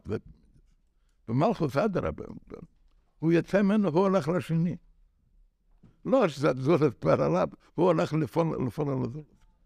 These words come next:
ביציאה ממנו. אתה מבין את זה? ודאי, אתה אומר,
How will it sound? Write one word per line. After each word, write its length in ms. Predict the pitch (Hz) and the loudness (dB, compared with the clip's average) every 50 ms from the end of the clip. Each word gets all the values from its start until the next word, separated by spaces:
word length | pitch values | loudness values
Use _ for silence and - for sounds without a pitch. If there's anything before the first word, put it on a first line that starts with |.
| _ _ _ _ _ _ _ _ _ - | _ _ _ _ _ _ _ _ _ -2
ביציאה 460 | - 180 185 165 - - 185 180 233 | 0 0 0 0 0 -2 0 2 2
ממנו. 320 | 220 175 120 - - - - - _ _ _ _ _ - _ _ - - _ _ - _ _ - _ - _ _ _ - | 2 2 0 -2 -8 -12 -18 -20 _ _ _ _ _ -20 _ _ -20 -20 _ _ -20 _ _ -20 _ -20 _ _ _ -6
אתה 100 | - 117 | -4 -2
מבין 340 | 120 127 135 156 190 202 | 0 0 0 -2 -2 -4
את 60 | 202 202 | -6 -8
זה? 80 | 160 - _ _ _ _ _ - - - _ _ _ _ _ _ _ - - _ _ _ _ _ _ _ _ _ _ _ _ _ _ - | -12 -20 _ _ _ _ _ -20 -20 -20 _ _ _ _ _ _ _ -20 -20 _ _ _ _ _ _ _ _ _ _ _ _ _ _ -2
ודאי, 280 | 202 196 214 269 285 | 0 2 4 4 2
אתה 140 | 254 - 165 | 2 0 0
אומר, 220 | 156 156 160 165 | -2 0 -2 -2